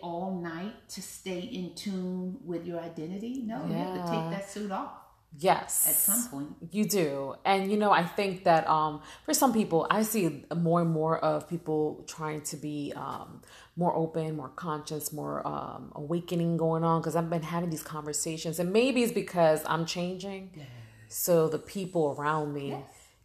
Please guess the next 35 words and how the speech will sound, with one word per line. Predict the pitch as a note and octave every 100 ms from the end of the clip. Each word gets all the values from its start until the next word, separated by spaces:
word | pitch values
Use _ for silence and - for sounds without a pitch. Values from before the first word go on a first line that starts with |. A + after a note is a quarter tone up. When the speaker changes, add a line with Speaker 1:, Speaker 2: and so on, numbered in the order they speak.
| _ -
Speaker 2:
the | E3
conversations | F3 F3 C#3+ C#3+ - C#3+ C#3+ D3+ C#3
are | C#3
becoming | - - C#3+ C#3+
different. | C#3 C#3 - - - - -
And | D#3+
Speaker 1:
Yes. | G3
Speaker 2:
I |
didn't | A3
even | G3 E3+
notice | D#3+ D#3 D3+
that | - E3
in | D#3
my | D3 C#3+
own | D3+ D#3
awakening, | C3+ C3 C3 - - - - - - - - -
that | E3+
I'm | D#3
attracting | D#3+ E3+ E3 E3 D#3+
these | D3
people, | - F3+ E3+
and | D3+
we're | D3+
having | F3 E3
these | D3+
conversations | - E3 D#3 D#3 - E3 D3+ - D3
people | - D3+ E3 E3
have | D#3 D3
not | C#3+
even | C3+ C#3
met | C#3+ C#3
in | C#3+
my | C#3 - -
life | - - -
ever. | - - - - -